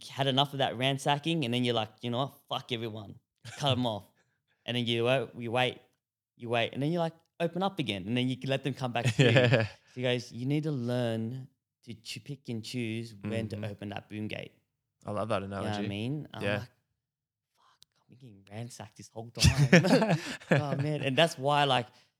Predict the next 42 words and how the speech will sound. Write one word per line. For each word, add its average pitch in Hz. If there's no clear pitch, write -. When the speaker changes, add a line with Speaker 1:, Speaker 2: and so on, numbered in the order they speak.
Speaker 1:
people 151
sometimes 151
look 131
at 123
me 123
and 120
be 123
like, 120
"Man, 120
sometimes 170
you're 147
mean." 127
I'm 139
like, 156
"Oh, 160
no, 170
I'm 175
not -
mean." 113
Like, 131
Speaker 2:
You 165
Speaker 1:
I'm 160
just 165
Speaker 2:
protect 131
Speaker 1:
trying 151
Speaker 2:
your 107
energy. 110
Speaker 1:
Yeah. 139
Like, 147
I'm 151
not, 175
I'm, 147
for 147
so 185
long, 139
I 123
haven't 143
been 131
selfish 127
about 110
myself 110
and 101